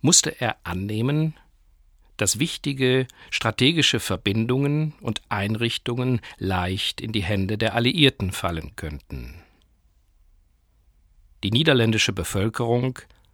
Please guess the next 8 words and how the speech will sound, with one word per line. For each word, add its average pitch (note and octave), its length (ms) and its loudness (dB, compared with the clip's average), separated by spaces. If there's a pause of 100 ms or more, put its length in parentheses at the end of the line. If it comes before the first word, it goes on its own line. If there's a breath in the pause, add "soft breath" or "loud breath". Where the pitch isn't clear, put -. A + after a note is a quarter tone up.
(180)
sah G2+ 220 0
diese G2 320 0
ja G#2+ 200 0
als G2+ 280 0
Befreier F2 640 -4
an. D#2 320 -10 (2250)
Ende C3+ 400 2
September G2+ 760 0